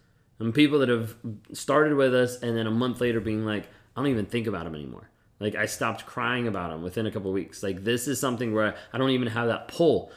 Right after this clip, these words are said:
of wanting to go back to him anymore because I know who he actually is now. I now can see the truth.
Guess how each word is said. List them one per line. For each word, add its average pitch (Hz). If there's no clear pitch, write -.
of 113
wanting 135
to 117
go 107
back 107
to 139
him 107
anymore 95
because 110
I 117
know 110
who 113
he 95
actually 95
is 131
now. 90
I 110
now 120
can 127
see 113
the 101
truth. -